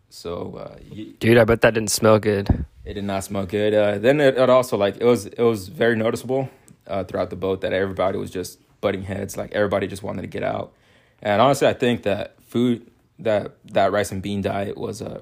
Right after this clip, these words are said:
Speaker 1: was a definite factor. 'Cause after that, like, first thing I got was some Pizza Hut. I was just, I just got tired of eating rice and beans for two weeks, so, yeah.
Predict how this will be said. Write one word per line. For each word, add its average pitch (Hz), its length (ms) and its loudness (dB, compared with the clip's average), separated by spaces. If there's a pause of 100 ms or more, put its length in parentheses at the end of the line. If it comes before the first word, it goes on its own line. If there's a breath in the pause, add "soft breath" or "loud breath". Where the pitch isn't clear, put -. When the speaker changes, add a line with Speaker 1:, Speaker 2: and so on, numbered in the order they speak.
Speaker 1:
was 101 240 -10
a - 140 -16
definite 101 340 -6
factor. - 320 -10
'Cause 98 220 -4
after 120 240 2
that, 104 200 2
like, 98 180 -6
first 110 220 -4
thing 101 160 -4
I 98 60 -8
got 98 180 -4
was - 120 -10
some 95 100 -10
Pizza 104 260 -10
Hut. 110 300 -4 (840 soft breath)
I 98 180 -2
was 101 180 -2
just, 82 200 -16
I - 60 -6
just 95 140 -10
got - 160 -6
tired 95 180 -4
of 98 100 -10
eating - 160 -10
rice 95 220 -10
and 87 100 -10
beans 90 180 -12
for 95 80 -14
two 95 200 -10
weeks, 98 260 -10
so, 85 280 -10 (680)
yeah. 98 120 -16